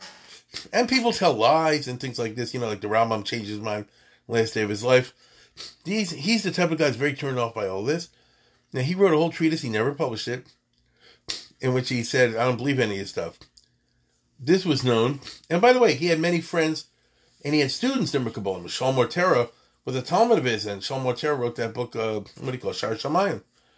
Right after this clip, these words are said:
And, um, what's it called? He was, uh, friends with, uh,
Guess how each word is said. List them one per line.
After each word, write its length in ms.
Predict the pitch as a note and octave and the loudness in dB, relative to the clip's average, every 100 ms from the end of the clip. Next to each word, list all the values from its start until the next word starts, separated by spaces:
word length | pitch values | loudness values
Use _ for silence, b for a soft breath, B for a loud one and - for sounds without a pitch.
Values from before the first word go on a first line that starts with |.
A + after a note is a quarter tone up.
| B B B - - - | B B B -16 -16 -8
And, 340 | B2 A#2 A2+ A2 | -2 0 0 0
um, 580 | G#2+ G#2+ G#2 G#2 G#2 G2 _ _ _ _ _ | 0 0 0 -2 -6 -10 _ _ _ _ _
what's 320 | G#2+ C#3+ D3 | -6 -6 -6
it 60 | |
called? 320 | - F2+ E2+ - _ _ _ _ | -6 -6 -6 -14 _ _ _ _
He 100 | B2+ | -6
was, 240 | A2+ G2+ | -6 -4
uh, 120 | G#2+ | -6
friends 300 | F#2+ B2 A#2+ | -6 -4 -2
with, 220 | A2 G#2+ G#2 | -2 -4 -2
uh, 360 | G2 F#2+ F#2 | -2 -2 -4